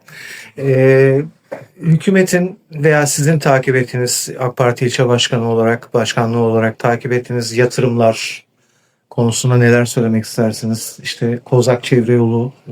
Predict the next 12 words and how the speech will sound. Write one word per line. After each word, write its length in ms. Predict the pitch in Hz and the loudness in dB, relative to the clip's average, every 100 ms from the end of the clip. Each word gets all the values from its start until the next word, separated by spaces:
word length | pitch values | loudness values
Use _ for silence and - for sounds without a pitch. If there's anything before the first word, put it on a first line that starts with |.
| 110 | -16
olabilir. 680 | 131 123 117 113 117 - - | -2 0 2 0 -2 -6 -4
Ben 220 | 123 110 - - | -2 -2 -6 -10
aklıma 320 | 117 - 120 | -10 -4 0
gelenleri 440 | 113 113 113 110 113 | 2 2 2 0 -2
söylüyorum 420 | - 113 120 202 | -2 -2 0 2
ama 280 | 143 123 139 - - _ _ _ _ _ | 2 0 -4 -10 -20 _ _ _ _ _
detaylandırırsak 960 | 135 123 127 123 123 120 117 - 120 - | -2 0 2 2 4 2 0 -2 -4 -4
eğer 340 | 127 120 113 | -2 -2 0
başka 480 | 120 110 - 120 123 - | -2 -4 -4 -4 -4 -4
konularda 580 | 120 117 113 117 117 | -2 0 0 0 -2
da, 200 | 113 110 - _ _ _ _ _ 139 | -4 -6 -10 _ _ _ _ _ -14
e, 340 | 113 113 113 | -10 -8 -6